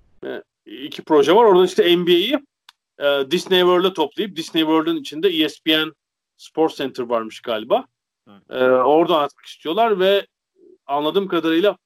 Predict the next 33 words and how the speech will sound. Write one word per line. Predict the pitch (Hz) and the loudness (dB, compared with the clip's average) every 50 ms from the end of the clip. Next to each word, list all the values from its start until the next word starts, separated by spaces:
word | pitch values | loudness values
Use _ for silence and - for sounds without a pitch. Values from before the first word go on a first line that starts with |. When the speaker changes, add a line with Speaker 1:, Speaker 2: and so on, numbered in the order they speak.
| _ _ _ _ _ _ _ | _ _ _ _ _ _ _
Speaker 1:
playoff | - 156 160 175 180 165 | -4 0 2 2 2 0
şansı | - - 165 160 - - - | -2 -4 -4 -4 -4 -8 -4
kalmayan | - 175 175 170 165 151 139 | -2 -2 0 0 -2 -4 -6
takımlar | - 139 - 147 160 196 190 | -8 -10 -10 -4 -2 -2 -2
mesela | 170 156 151 160 | -2 -4 -6 -6
pek | 156 165 156 156 | -6 -6 -6 -4
oynamak | 147 143 143 147 156 147 | -4 -4 -4 -4 -4 -6
istemiyorlar. | - - - 160 151 139 113 110 147 190 190 _ _ _ _ _ _ _ _ _ _ _ 101 | -8 -6 -6 -4 -4 -4 -2 -2 -2 -4 -4 _ _ _ _ _ _ _ _ _ _ _ -12
Buna | 110 135 | -8 -8
Speaker 2:
Hı. | 139 | -4
Speaker 1:
Golden | 127 135 135 135 135 139 | 0 0 0 2 2 0
State | 135 135 - 147 139 | 0 0 0 0 2
Warriors | 131 131 135 139 139 139 135 - _ - | 4 4 4 4 4 2 0 -2 _ -12
dahil. | 135 127 117 120 127 | -10 -10 -10 -8 -8
Yani | 131 123 127 139 | -10 -8 -8 -8
hiç | 135 - | -10 -10
playoff | - 135 147 147 143 135 | -6 -2 -2 -2 -2 -2
şansı | - 151 147 143 - - | -4 -4 -4 -4 -4 -2
yok. | 139 165 185 180 - - _ _ _ _ _ _ _ _ _ _ - | -2 -2 -2 -2 -8 -18 _ _ _ _ _ _ _ _ _ _ -6
Ee, | 135 | -2
Speaker 2:
Hı. | 131 127 127 127 127 127 131 131 | -2 0 0 0 -2 -2 -2 -2
Speaker 1:
yedi | 127 135 143 151 160 | -2 -2 -2 -2 -2
tane | - - 165 156 160 | -2 0 2 2 4
anlamsız | 160 151 202 175 156 156 156 _ - 143 - _ _ _ _ - | 4 2 2 0 -2 -4 -6 _ -18 -20 -20 _ _ _ _ -4
normal | 147 147 143 147 147 143 | -4 -2 -2 0 -2 -4
sezon | 139 143 139 151 143 | -4 -2 -2 -2 0
maçı, | 139 143 143 - - 160 147 139 - _ _ _ _ _ _ _ _ _ _ _ _ - | 0 -2 -4 -2 -2 -2 -2 -2 -4 _ _ _ _ _ _ _ _ _ _ _ _ -8
e, | - | -6
oynamak | 120 123 123 127 131 131 135 135 135 135 139 139 143 139 139 | -6 -4 -6 -6 -6 -4 -4 -4 -4 -4 -4 -4 -4 -6 -6
onlara | 139 127 131 139 135 139 131 | -8 -6 -6 -4 -4 -4 -4
zul | 117 117 98 87 | -4 -8 -8 -6
geliyor | 120 117 104 107 104 101 98 | -6 -6 -6 -6 -8 -8 -6
herhalde. | 107 107 104 98 101 113 175 233 262 | -4 -4 -4 -4 -2 -4 -6 -6 -6